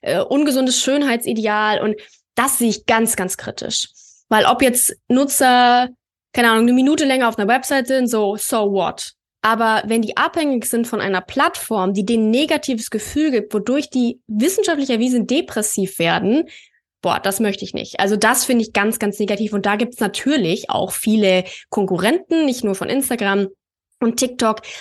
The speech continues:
die Leute mit diesen Methoden, die bei Social Media verwendet werden und bei Facebook, äh, die Leute zu catchen. So, und da bin ich auch immer so ganz, glaube ich halt an dieses Konzept, sehe ich einen Mehrwert für den Nutzer und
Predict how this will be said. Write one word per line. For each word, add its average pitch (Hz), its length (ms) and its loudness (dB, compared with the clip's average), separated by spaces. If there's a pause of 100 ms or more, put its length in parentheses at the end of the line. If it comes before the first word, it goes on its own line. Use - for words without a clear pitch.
(120)
die 220 80 2
Leute 247 600 2
mit 233 240 -2
diesen 349 300 2
Methoden, 311 560 0 (300)
die 254 80 0
bei 233 120 0
Social 233 300 -2
Media 330 220 2
verwendet 180 440 -4
werden 233 260 -2
und 208 140 -2
bei 196 120 -4
Facebook, 277 580 -2 (500)
äh, 220 100 0
die 220 100 2
Leute 226 260 2
zu - 140 -8
catchen. - 580 -4 (540)
So, - 180 -2
und 208 180 -2
da 247 180 4
bin 254 120 2
ich 233 120 0
auch 214 140 0
immer 220 200 0
so 208 80 -2
ganz, 202 340 -2 (320)
glaube 254 300 2
ich 247 140 -2
halt 220 180 0
an 214 140 0
dieses 220 260 -2
Konzept, - 640 -2 (260)
sehe 254 280 0
ich 240 180 0
einen 220 160 2
Mehrwert 226 380 2
für 185 120 -6
den 185 140 -6
Nutzer 196 380 -6
und 214 200 -2